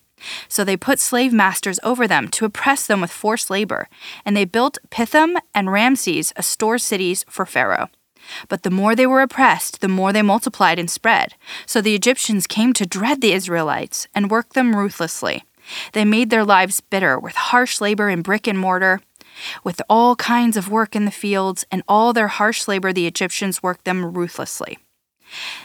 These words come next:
The king of Egypt said to the Hebrew midwives, whose names were Sipporah and Puah,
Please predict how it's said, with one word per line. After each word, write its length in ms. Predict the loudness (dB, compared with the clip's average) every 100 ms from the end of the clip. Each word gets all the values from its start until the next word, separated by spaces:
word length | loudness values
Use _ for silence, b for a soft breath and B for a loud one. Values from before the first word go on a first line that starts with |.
| B
The 80 | -6
king 320 | 2 4 4
of 40 |
Egypt 320 | 4 2 2 2
said 220 | 2 2
to 80 | 2
the 100 | 0
Hebrew 340 | 0 0 2
midwives, 720 | 2 2 0 0 -2 -4 -10 -14 B
whose 260 | -2 0 2
names 360 | 2 2 0
were 100 | -2
Sipporah 600 | -4 -2 -2 2 6 6 4
and 160 | 0
Puah, 440 | 0 -2 0 0